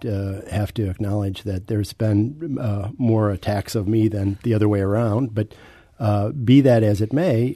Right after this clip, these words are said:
uh, you know, the, uh, political consultants tell me that the public always complains about negative ads, and negative ads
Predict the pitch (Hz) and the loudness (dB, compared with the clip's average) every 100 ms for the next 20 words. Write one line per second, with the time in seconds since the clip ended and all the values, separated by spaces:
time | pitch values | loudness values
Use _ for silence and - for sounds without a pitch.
0 | - 110 107 107 - - - - _ 117 | -6 -6 -6 -8 -14 -20 -20 -20 _ 2
1 | 117 110 - _ - 120 113 - 160 185 | 2 2 -2 _ -4 -2 -4 0 0 0
2 | 160 127 127 131 131 113 - 127 123 120 | -2 -2 2 2 2 -2 0 2 4 4
3 | 127 123 127 113 113 110 110 - - - | 4 4 2 -2 -2 -2 -4 -8 -18 -10
4 | 104 - 147 151 - - 139 - - 135 | -6 -2 0 0 -2 -14 -20 -10 0 2
5 | 127 - 113 110 95 92 98 98 95 107 | 2 0 -2 -4 -4 -6 -6 -6 -4 -4
6 | 107 98 92 90 101 - - _ _ _ | -4 -4 -6 -6 -10 -14 -20 _ _ _
7 | _ - 110 120 127 107 107 104 101 87 | _ -2 0 4 4 4 2 0 -2 -6
8 | - | -14